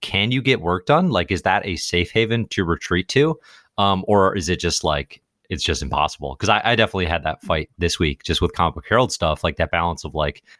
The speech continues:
I don't know, it, like, feels trivial, but then at the same time, it's like, that's a thing I know I can sink into that, that I control and feels kinda safe. How does, how does that work for you?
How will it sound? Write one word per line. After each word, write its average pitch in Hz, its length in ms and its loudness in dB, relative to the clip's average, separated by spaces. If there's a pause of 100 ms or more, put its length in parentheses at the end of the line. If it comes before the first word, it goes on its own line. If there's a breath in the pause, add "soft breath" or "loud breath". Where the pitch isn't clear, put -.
(180 soft breath)
I - 80 2
don't 156 80 4
know, 139 140 6
it, 98 60 4
like, 101 140 0
feels 127 280 4
trivial, 135 480 4
but 110 100 -2
then 104 100 -2
at 92 60 -4
the - 60 -14
same 110 180 2
time, 104 320 0
it's - 140 -6
like, 90 180 0
that's 90 220 -2
a 92 40 -8
thing 95 220 -4
I 87 100 0
know 85 180 2
I 85 60 2
can 80 160 -6
sink 85 320 -2
into 78 540 0 (400 soft breath)
that, 82 440 0 (180)
that 92 100 0
I 87 80 2
control 85 460 -2
and 73 100 -10
feels 82 220 -2
kinda 71 180 -6
safe. 73 320 -4
How 98 140 0
does, 92 100 -6
how 101 100 0
does 92 100 -4
that 90 100 -2
work 82 160 -4
for 95 100 -8
you? 85 180 -2